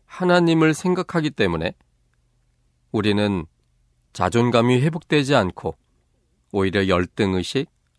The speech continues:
또 남과 비교하는 비교의식, 이런 걸로 인하여 우리의 마음속에는 상당히 많은 좌절과 또 아픔을 경험하게 됩니다. 우리의 자존감이 회복되지 않기 때문에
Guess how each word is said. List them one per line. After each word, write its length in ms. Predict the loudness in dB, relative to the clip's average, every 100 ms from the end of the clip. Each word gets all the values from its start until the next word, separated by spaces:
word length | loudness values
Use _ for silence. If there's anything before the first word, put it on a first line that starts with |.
| _ _
또 100 | -6 0
남과 460 | 2 2 4 2
비교하는 580 | 2 -4 2 2 2 0 -4 _ _
비교의식, 680 | -2 2 4 4 2 -4 -8 _ _ _ _ _ _ -4
이런 380 | 2 4 4
걸로 280 | 4 4 4
인하여 400 | 2 0 -2 -4 -8 _ _ _ _ _
우리의 260 | -4 0 2
마음속에는 720 | 2 2 -2 -6 -4 -2 -4 -8 _ _ _ _
상당히 440 | -10 -6 -2 -2 0
많은 440 | 0 0 -2 -6 -12 _ _ _
좌절과 680 | -8 -4 0 2 2 0 0 -6 _ _ -8
또 140 | -2
아픔을 540 | -2 -2 -6 -6 -6 -10
경험하게 440 | -6 -4 -2 -4 -6
됩니다. 460 | -6 -6 -10 -16 -20 _ _ _ _ _ _ _ _ _ _ _ _ _ _ _ _ _ _ _ _
우리의 260 | 0 4 4
자존감이 720 | 2 0 4 4 6 6 6
회복되지 600 | 4 0 -2 -2 -2 2
않기 260 | 0 0 -4
때문에 440 | -4 -4 -4 -8